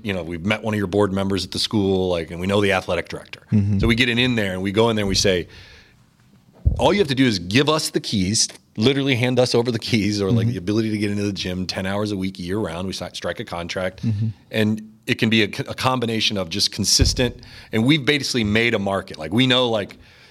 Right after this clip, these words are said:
Speaker 1: like, Green Street could charge us three hundred dollars an hour for this court. They don't.
Speaker 2: Yeah, yeah,
Speaker 1: But
Speaker 2: yeah.
Speaker 1: like, something like this is a complete, like, unicorn. But, like, a solid court, hardwood in Wicker Park, like, that's f-, a fifty-year-old gymnasium, that's
Speaker 2: Mm.
Speaker 1: like, s-, you know,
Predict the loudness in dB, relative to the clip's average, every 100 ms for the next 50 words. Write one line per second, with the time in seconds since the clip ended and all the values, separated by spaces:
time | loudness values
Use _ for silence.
0 | _ 0 0 -14 _ -8 2 4 4 0
1 | 0 2 2 2 0 0 0 0 -2 -4
2 | -6 -6 -8 -8 -6 -6 -2 -2 -2 -4
3 | -4 -6 2 4 4 0 0 0 2 0
4 | -2 -18 -10 -2 0 0 -2 0 -2 -2
5 | -6 -6 -4 -4 -6 -10 -12 -10 0 0
6 | 0 -6 -8 -6 -4 -2 -2 -4 -4 2
7 | 2 4 0 -4 2 4 4 -2 -18 0
8 | 2 2 2 2 4 2 0 -2 0 0
9 | 0 2 2 2 2 0 0 -6 -20 -20
10 | -20 -20 -20 _ -2 0 0 -4 -12 _
11 | -16 -8 -8 -4 0 0 2 4 4 4
12 | 2 0 0 0 0 0 2 2 4 2
13 | 0 -4 -4 -6 -8